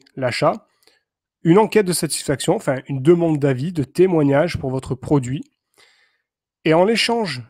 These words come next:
d'un témoignage, avec ou sans photo du produit, hein, eh bien, vous allez pouvoir donner à l'utilisateur un code promo, un code de réduction, par exemple de vingt, trente, quarante pour cent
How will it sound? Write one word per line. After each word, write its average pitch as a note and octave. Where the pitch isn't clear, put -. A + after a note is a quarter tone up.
d'un D3
témoignage, D#3+
avec D#3+
ou G#3
sans F3
photo D#3
du C3
produit, C#3
hein, G#3+
eh D3+
bien, F#3+
vous E3+
allez E3
pouvoir D3+
donner E3+
à D3+
l'utilisateur D3
un C3
code E3
promo, D3
un D3
code F3+
de D3
réduction, C#3
par C3
exemple C#3
de C3
vingt, B2+
trente, D#3
quarante F#3+
pour -
cent G3